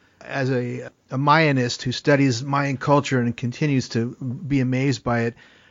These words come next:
the Catholic Church not only repressed the focus and the spirit behind the Maya, including probably getting rid of important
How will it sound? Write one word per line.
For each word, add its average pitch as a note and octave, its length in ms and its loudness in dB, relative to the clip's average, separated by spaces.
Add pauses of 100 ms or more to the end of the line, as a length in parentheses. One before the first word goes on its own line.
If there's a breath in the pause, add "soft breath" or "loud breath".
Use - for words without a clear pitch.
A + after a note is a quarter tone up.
the C3+ 80 -4
Catholic A#3+ 480 2
Church E3 580 2
not F#3 120 -2
only E3+ 200 0
repressed F#3+ 800 -4 (340)
the A#2 480 -6 (300)
focus C#3+ 640 0
and B2 100 -8
the A2+ 60 -8
spirit F3 500 0 (240)
behind F#3 580 -2
the B2 80 -2
Maya, A2+ 460 -2 (460 soft breath)
including D3+ 560 2
probably C#3+ 340 0
getting C#3 260 0
rid C3 160 2
of A#2+ 200 -2
important B2+ 600 -2